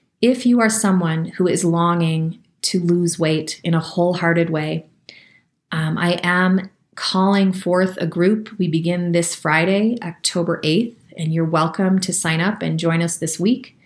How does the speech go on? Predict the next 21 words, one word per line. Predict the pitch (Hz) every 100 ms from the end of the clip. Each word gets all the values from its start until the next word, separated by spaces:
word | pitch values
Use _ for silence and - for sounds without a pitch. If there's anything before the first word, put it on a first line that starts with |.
| - - - _ _
Um, | 196 170 170 170 170 - _ _
it | 190 180
is | 180
a | 180
circle | 165 - 226 233 269 294
that | 285 -
we | 175
will | 170 170
be | 165 170
meeting | 165 175 180 180 175 -
once | - 170 185 180
every | 175 170 170
eight | 170 165
weeks, | - 185 220 214 -
or | 170
once | 165 196 208
every | 190 175
week | 170 185 185
for | -
eight | - 160 156
weeks, | 196 233 - -